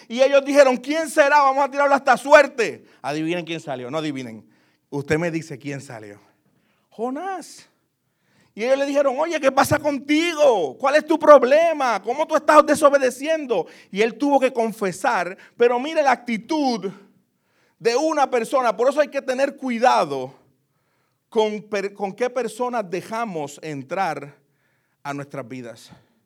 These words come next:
Hay personas que pagan el precio, pagan el ticket, entran a tu vida y cuando todo se pone mal dice, como Jonás, "Ah, bueno, pues échame, tírame." Mira, dice, él respondió,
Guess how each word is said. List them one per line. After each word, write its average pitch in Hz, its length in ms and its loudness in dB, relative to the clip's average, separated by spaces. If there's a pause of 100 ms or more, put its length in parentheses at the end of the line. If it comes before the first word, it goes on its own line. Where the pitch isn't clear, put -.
(400)
Hay 240 120 2
personas 294 440 0
que 254 120 2
pagan 285 360 4
el 262 120 -4
precio, 220 420 0
pagan 269 300 2
el 247 160 -4
ticket, 233 340 -8
entran 277 360 -4
a 262 120 0
tu 262 140 -8
vida 196 480 -2 (840)
y 262 160 0
cuando 254 440 4
todo 302 260 10
se 294 160 4
pone 285 260 -2
mal 285 180 2
dice, 240 460 -4 (920)
como 220 260 2
Jonás, 208 320 0 (400)
"Ah, 160 120 -2
bueno, 196 300 -4
pues 185 200 -6
échame, 170 520 -10 (960)
tírame." 170 580 -6
Mira, 170 380 -2 (460)
dice, 180 600 0 (240)
él 294 220 8
respondió, 190 840 2